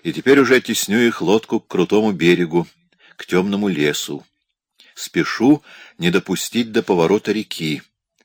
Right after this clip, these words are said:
Там, может быть, лес кончится. Меняю голос на начальственный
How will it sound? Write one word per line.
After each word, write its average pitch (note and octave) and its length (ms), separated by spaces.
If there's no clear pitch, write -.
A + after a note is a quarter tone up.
Там, G2 220
может F#2+ 300
быть, F2+ 220
лес D#2 280
кончится. - 720
Меняю G2 440
голос E2+ 440
на E2 80
начальственный C#3 920